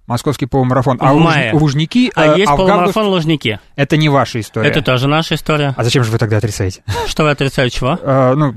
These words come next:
Speaker 2: А вы
Speaker 1: короче,
Speaker 2: называете
Speaker 1: Лу-
Speaker 2: Московский полумарафон, а он, у него собственное название. А он не может называться «Московский полумарафон Лужники», он может называться «Полумарафоном Лужники». Я не отрицаю, я говорю,
Speaker 1: Я понял,
Speaker 2: уточняю.
Speaker 1: порядок слов другой.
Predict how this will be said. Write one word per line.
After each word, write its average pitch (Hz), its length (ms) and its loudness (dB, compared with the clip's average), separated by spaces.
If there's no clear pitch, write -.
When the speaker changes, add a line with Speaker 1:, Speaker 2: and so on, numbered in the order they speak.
Speaker 2:
А 143 120 -2
вы 160 60 2
Speaker 1:
короче, 185 180 0
Speaker 2:
называете 180 300 0
Speaker 1:
Лу- 180 40 2
Speaker 2:
Московский 180 400 -2
полумарафон, 180 640 0
а 147 280 2
он, 165 220 2
у - 20 2
него 160 280 2
собственное 156 440 0
название. 131 640 0
А 123 180 2
он 139 140 2
не 156 80 4
может 147 240 0
называться 139 360 0
«Московский 135 420 0
полумарафон 131 520 2
Лужники», 139 640 2
он 139 140 0
может 135 240 2
называться 139 420 0
«Полумарафоном 135 640 0
Лужники». 120 360 0
Я 117 160 0
не 175 80 2
отрицаю, 175 480 -2
я 127 100 0
говорю, 139 560 0
Speaker 1:
Я 139 120 4
понял, 151 80 2
Speaker 2:
уточняю. 131 220 2
Speaker 1:
порядок 147 320 2
слов 143 280 0
другой. 104 320 -2